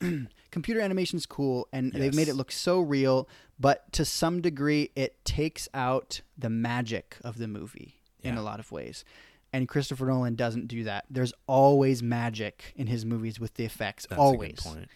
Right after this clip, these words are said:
Speaker 2: Yeah.
Speaker 1: And, and you, you always know, well, I know because I'm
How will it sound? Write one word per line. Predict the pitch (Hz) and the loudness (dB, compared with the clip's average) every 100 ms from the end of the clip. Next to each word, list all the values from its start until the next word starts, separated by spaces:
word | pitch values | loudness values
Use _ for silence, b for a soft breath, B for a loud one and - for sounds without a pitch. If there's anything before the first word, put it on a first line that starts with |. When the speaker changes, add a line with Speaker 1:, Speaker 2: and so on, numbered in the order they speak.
| b | b
Speaker 2:
Yeah. | 101 | -6
Speaker 1:
And, | 127 139 | -2 -2
and | - 139 | 0 0
you, | 131 139 | 2 0
you | - 139 - | 0 -6 0
always | 147 160 165 135 | 2 4 2 0
know, | 139 156 165 123 113 127 b b | 0 2 2 0 -2 -8 b b
well, | - 117 90 _ _ _ | -4 -4 -4 _ _ _
I | - 117 127 | -8 -4 -4
know | 110 107 | -4 -6
because | 107 110 113 | -8 -8 -6
I'm | 110 | -6